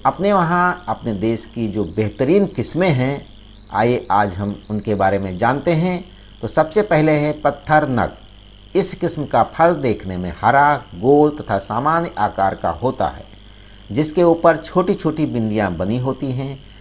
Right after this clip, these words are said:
इस किस्म के फल की सबसे बड़ी खासियत यह है कि इसे अधिक समय तक स्टोरेज किया जा सकता है। वहीं इसका गूदा रस भरा और कुरकुरा होता है। इसके प्रत्येक वृक्ष में एक सौ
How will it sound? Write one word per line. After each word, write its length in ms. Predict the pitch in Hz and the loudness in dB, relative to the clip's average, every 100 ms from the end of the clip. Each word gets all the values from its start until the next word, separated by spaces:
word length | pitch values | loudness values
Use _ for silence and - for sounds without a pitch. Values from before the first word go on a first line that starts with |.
| - - | -20 -4
इस 180 | 170 180 | -2 0
किस्म 280 | 185 165 170 | -2 -2 -2
के 180 | 165 156 | 0 0
फल 320 | - - 170 | 2 2 2
की 200 | 165 170 | 2 -2
सबसे 340 | - 117 117 | -2 -2 -2
बड़ी 300 | 92 110 156 | 0 2 2
खासियत 560 | 185 135 123 - 123 - - | 2 2 2 0 -4 -4 -2
यह 140 | 165 | 0
है 140 | 139 127 | 2 0
कि 320 | 135 135 - | -2 -8 -6
इसे 340 | 104 - 104 - - | -8 -4 -6 -4 0
अधिक 260 | 120 196 - | 2 2 0
समय 260 | 143 127 | -2 -2
तक 200 | 120 131 - | -2 -4 -4
स्टोरेज 480 | 117 - 120 101 92 | -12 -4 0 2 0
किया 220 | - 95 | -4 -4
जा 140 | 82 90 | -2 -2
सकता 400 | - 123 - 98 | -4 -4 0 0
है। 160 | 73 - - - - - - - - | 0 -10 -20 -20 -20 -20 -20 -18 2
वहीं 240 | 139 202 | 4 4
इसका 560 | 233 - - 156 156 147 113 | 2 -4 2 6 6 2 -4
गूदा 520 | 107 151 156 147 - | 0 4 6 6 2
रस 280 | 87 120 135 | 2 2 4
भरा 420 | 131 131 135 131 - | 0 4 4 4 0
और 120 | 95 - - | -4 -4 -2
कुरकुरा 380 | 107 123 135 | -2 4 4
होता 300 | 131 139 - | 6 4 2
है। 340 | 131 135 139 - - - - - | 2 2 -4 -6 -16 -20 -18 -12
इसके 240 | 123 - | -6 -4
प्रत्येक 600 | 139 - 110 - 165 185 | -2 -4 -8 0 2 2
वृक्ष 280 | 151 143 143 | 0 -4 -2
में 280 | 135 139 - | -4 -4 -4
एक 220 | 95 104 | -6 -6
सौ 200 | - 110 | -4 -4